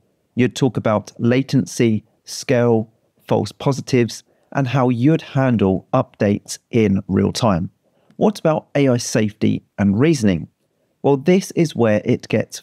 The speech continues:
philosophical. A I safety interviews are open-ended.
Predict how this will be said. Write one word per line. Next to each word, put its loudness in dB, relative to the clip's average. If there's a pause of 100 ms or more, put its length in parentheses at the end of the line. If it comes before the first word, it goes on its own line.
philosophical. -2 (680)
A 4
I 4
safety 0
interviews 0 (120)
are 2
open-ended. 0